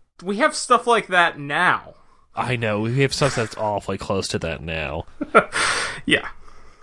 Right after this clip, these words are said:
Speaker 1: Like, I, like the thing I was talking to you about last night, where my phone knew that I wanted to go rent, uh, Geostorm.
Speaker 2: How was Geostorm?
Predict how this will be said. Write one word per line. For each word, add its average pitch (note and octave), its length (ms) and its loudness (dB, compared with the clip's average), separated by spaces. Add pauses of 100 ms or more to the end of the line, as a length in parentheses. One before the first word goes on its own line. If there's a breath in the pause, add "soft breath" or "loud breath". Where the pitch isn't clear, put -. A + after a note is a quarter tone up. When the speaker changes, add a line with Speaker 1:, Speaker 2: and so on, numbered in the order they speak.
(560 soft breath)
Speaker 1:
Like, D3 160 0
I, E3+ 80 4
like E3+ 200 2
the F3+ 120 0
thing G#3 200 0
I G#3 120 8
was G#3+ 160 2
talking A#3 400 0
to A3+ 100 -10
you A3+ 100 -4
about G#3+ 240 2
last A3 220 0
night, A3 240 -6
where B2+ 80 -8
my C#3 140 2
phone E3 340 -2
knew E3+ 140 -4
that E3 160 -2
I D#3+ 100 4
wanted E3+ 320 -2
to E3+ 260 0
go E3+ 360 0
rent, E3 440 0 (200)
uh, E3 100 -2
Geostorm. F#3+ 680 0 (600)
Speaker 2:
How A#2 140 4
was A2 240 6
Geostorm? F2+ 680 -4